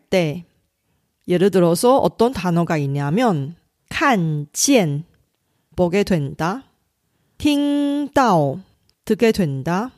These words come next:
闻到, 냄새를 맡게 된다,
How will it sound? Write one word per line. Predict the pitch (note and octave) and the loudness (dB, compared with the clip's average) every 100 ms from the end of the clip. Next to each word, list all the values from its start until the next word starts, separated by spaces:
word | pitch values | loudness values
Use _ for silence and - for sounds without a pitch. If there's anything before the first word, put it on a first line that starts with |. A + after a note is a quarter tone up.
| _ _ _ _ _ _ _ _ - | _ _ _ _ _ _ _ _ 0
闻到, | F#3 E3+ F#3 G#3 B3 B3 D4+ B3 D#3+ C3+ E3 _ _ _ _ _ - | 2 4 2 0 -2 -4 -2 0 0 -2 -8 _ _ _ _ _ -6
냄새를 | F#3 F#3+ F#3 G#3 G3 F3+ G#3 C#4 | -2 0 0 0 2 2 2 2
맡게 | C4+ E3 - G#3 | 0 -4 -4 -6
된다, | A3 F3+ C#3 C3 C3+ D#3 | -2 -4 -4 -8 -12 -14